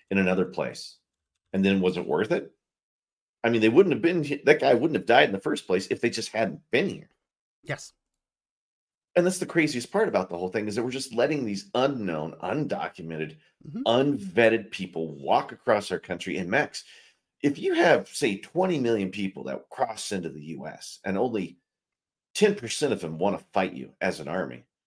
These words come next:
Speaker 1: that's a monstrous
Speaker 2: Yeah.
Speaker 1: army.
Speaker 2: Yeah.
Speaker 1: You know
Speaker 2: Yeah.
Speaker 1: what I mean?
Speaker 2: Yeah.
Speaker 1: One percent's a lot of people.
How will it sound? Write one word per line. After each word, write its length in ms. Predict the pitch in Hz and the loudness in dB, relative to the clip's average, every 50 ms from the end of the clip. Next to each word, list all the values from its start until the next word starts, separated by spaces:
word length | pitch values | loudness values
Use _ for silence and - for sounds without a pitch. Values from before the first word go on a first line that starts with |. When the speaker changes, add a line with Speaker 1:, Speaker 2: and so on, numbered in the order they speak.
| _ _ _ _ _ _ _ | _ _ _ _ _ _ _
Speaker 1:
that's 220 | - 101 - - | -2 -2 0 0
a 60 | - 85 | -2 -4
monstrous 720 | 76 78 78 80 82 82 85 - - - - 78 - - | -4 -4 -4 -4 -2 -2 -2 -4 -8 -8 -6 -6 -4 -4
Speaker 2:
Yeah. 60 | 90 95 | -4 -4
Speaker 1:
army. 200 | 101 - - 240 | -4 -4 -2 -2
Speaker 2:
Yeah. 60 | 330 | -2
Speaker 1:
You 640 | 339 - - _ _ _ _ _ _ _ - - | -2 -2 -6 _ _ _ _ _ _ _ -4 -2
know 20 | - | 0
Speaker 2:
Yeah. 40 | 180 | 2
Speaker 1:
what 80 | 185 | 2
I 40 | 185 | 2
mean? 160 | 185 196 - | 0 -2 -2
Speaker 2:
Yeah. 60 | 202 202 - - _ _ - | -6 -8 -16 -20 _ _ 2
Speaker 1:
One 220 | - 110 135 226 208 | 6 8 8 8 8
percent's 640 | 175 147 - - - 127 113 - - - - - _ _ _ _ _ _ _ - | 4 2 2 2 2 2 2 2 -2 -8 -16 -18 _ _ _ _ _ _ _ 0
a 120 | 143 139 | 0 2
lot 240 | 127 131 135 139 123 | 4 4 4 4 4
of 100 | 120 - | 2 0
people. 400 | 127 160 160 110 107 95 - | -2 -6 -6 -6 -10 -16 -18